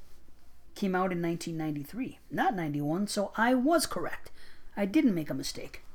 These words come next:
It wasn't ninety-one. So, ha! You don't have to excuse me, although I've made enough, you know. I'm, I'm already, you know, a sinking ship on the show as it is, so whatever. <laughs> Um,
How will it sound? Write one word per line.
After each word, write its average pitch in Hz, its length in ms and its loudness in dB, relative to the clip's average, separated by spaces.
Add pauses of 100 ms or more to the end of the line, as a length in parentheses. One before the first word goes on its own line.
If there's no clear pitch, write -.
It 180 160 -4
wasn't 190 280 0
ninety-one. 135 520 -2 (180)
So, - 360 -2
ha! - 260 4 (400)
You 240 100 6
don't 254 200 10
have 247 140 8
to 226 140 4
excuse 208 340 0
me, 143 200 -6
although 196 320 8
I've 185 120 6
made 196 160 2
enough, 185 380 -2
you 151 120 -6
know. 127 120 -6 (1200)
I'm, 165 460 -2
I'm 170 180 0
already, 170 440 4 (240)
you 156 100 -4
know, 127 180 -8 (640)
a - 60 -2
sinking 160 380 2
ship 170 240 -2
on 151 140 0
the 151 80 -4
show 147 260 -2
as 135 140 -6
it 135 80 -8
is, 123 240 -8 (220)
so - 280 -8 (140)
whatever. 151 360 2 (320)
<laughs> - 640 4 (500)
Um, 185 340 4